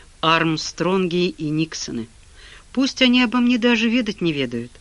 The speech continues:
Мое собственное взволнованное воображение полно ими. А тебя, как видишь, я в себя не впустил. Не положено по всемирному, так сказать, протоколу.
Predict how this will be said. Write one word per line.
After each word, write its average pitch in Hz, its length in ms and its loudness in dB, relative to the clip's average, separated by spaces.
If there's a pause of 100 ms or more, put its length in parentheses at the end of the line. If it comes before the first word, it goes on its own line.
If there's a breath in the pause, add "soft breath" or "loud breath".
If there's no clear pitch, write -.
(400 loud breath)
Мое 185 360 4
собственное 135 1040 -2
взволнованное 185 1040 0
воображение 175 1040 0 (100)
полно 156 640 0 (120)
ими. 151 440 -4 (760 loud breath)
А 180 160 2
тебя, 202 380 0
как 254 260 -4
видишь, 226 540 -4 (340)
я 170 200 0
в 202 60 -10
себя 151 440 -4 (380)
не 151 140 -2
впустил. 131 520 -10 (1080 loud breath)
Не 220 160 4
положено 247 720 0 (680 soft breath)
по 220 120 4
всемирному, 185 680 2
так 147 200 -6
сказать, 180 420 0
протоколу. 151 640 -2